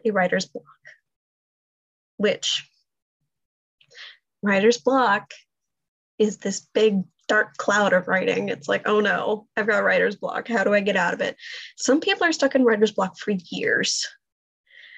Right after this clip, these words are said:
And while that seems scary, it almost always leads to some kind of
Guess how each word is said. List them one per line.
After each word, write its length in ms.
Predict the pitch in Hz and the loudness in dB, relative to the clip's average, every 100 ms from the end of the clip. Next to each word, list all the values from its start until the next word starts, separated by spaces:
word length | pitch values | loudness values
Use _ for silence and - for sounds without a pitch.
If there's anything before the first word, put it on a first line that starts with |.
| - _ _ _ _ _ | -20 _ _ _ _ _
And 120 | 277 285 | 4 6
while 140 | 294 | 6
that 200 | 294 277 | 4 0
seems 380 | - 339 349 302 | -2 -4 -2 -2
scary, 440 | - 226 202 202 | -2 2 2 4
it 160 | 220 247 | 2 0
almost 480 | 254 277 294 285 - - | 0 0 0 -2 -6 -4
always 460 | 214 220 214 196 | 2 4 4 0
leads 460 | 196 196 202 175 - | -4 -6 -6 -6 -8
to 640 | - - 185 185 190 202 - _ _ _ _ _ _ _ _ _ _ _ _ _ _ _ _ | -10 -8 -8 -6 -8 -10 -12 _ _ _ _ _ _ _ _ _ _ _ _ _ _ _ _
some 420 | 220 - 220 202 190 | -4 -2 -2 -2 -2
kind 220 | - 190 | -2 -2
of 280 | 185 185 | -4 -6